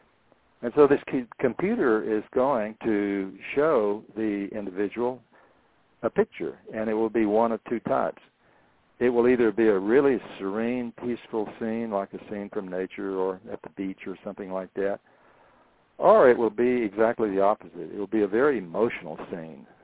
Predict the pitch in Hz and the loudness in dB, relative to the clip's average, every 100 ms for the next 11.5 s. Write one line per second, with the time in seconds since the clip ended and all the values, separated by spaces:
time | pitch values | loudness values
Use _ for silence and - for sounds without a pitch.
0 | - 98 117 - 98 95 69 92 - - | -16 -8 -6 -4 -6 -8 -14 -14 -14 -20
1 | - 127 147 127 110 101 92 78 78 98 | -6 4 4 4 2 0 -2 -6 -6 0
2 | 98 107 95 87 98 87 - 95 87 98 | 2 2 0 -2 -8 -8 -8 -6 -4 -4
3 | 110 95 - - 87 92 85 - 92 95 | -2 -4 -4 -10 -8 -8 -10 -8 -6 -6
4 | 92 90 85 101 92 95 87 87 - 92 | -8 -10 -12 -14 -14 -14 -12 -14 -10 -8
5 | 92 92 98 _ - - - - 107 104 | -4 -2 -4 _ -20 -20 -20 -14 -8 -6
6 | 110 113 123 104 98 117 107 80 - - | -6 -4 -4 0 4 4 2 -4 -10 -10
7 | _ _ - - _ _ _ - 90 87 | _ _ -20 -20 _ _ _ -14 -12 -10
8 | 98 104 110 - 98 - 101 95 92 90 | -8 -4 -4 -6 -12 -10 -10 -6 -4 -6
9 | 87 87 78 80 - _ _ _ _ _ | -8 -14 -12 -14 -16 _ _ _ _ _
10 | _ _ _ _ - 107 104 117 131 113 | _ _ _ _ -2 0 0 -4 -2 -4
11 | 123 147 175 101 98 | 0 2 4 2 2